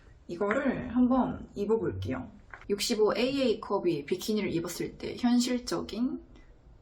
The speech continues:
모양새? 핏? <laughs> 짜란!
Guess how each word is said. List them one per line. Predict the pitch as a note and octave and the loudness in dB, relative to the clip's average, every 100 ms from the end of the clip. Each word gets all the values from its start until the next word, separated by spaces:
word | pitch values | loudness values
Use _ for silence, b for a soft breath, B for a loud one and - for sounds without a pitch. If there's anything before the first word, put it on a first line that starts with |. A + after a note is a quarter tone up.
| - | 2
모양새? | F3 D#3+ D#3+ D#3 - D4+ - - - - - | 6 6 4 -4 -8 -10 -12 -20 -20 -20 -10
핏? | - E4+ - - - - | 0 0 0 -8 -20 -4
<laughs> | - - - F#3 - - - - - D4+ C#4+ - - - - - - - - - | -2 0 -2 -4 -4 -12 -18 -18 0 2 2 -2 -14 -20 -20 -20 -20 -20 -20 -6
짜란! | A#3 A3+ G#3 G#3+ G#3+ G#3+ A3 A3+ A3 A#3 A#3 - | -4 -2 -2 -4 -8 -8 -6 -4 -6 -8 -10 -14